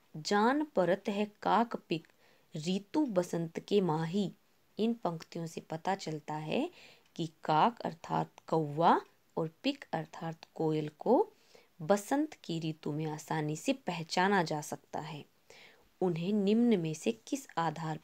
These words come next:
पर बसंत ऋतु में पहचान सकते हैं? ऑप्शंस, ए, रंगों के कारण, बी, बसंत ऋतु में खिले फूलों का रस चूसने के कारण,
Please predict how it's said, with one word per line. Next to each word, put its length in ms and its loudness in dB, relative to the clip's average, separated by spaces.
पर 120 2
बसंत 560 -6
ऋतु 220 -6
में 160 0
पहचान 640 -2
सकते 440 -12
हैं? 200 -12
ऑप्शंस, 680 -4
ए, 200 8
रंगों 460 0
के 160 2
कारण, 420 8
बी, 280 2
बसंत 400 0
ऋतु 340 0
में 180 -2
खिले 320 0
फूलों 640 -2
का 160 0
रस 320 0
चूसने 500 -4
के 160 -6
कारण, 460 -2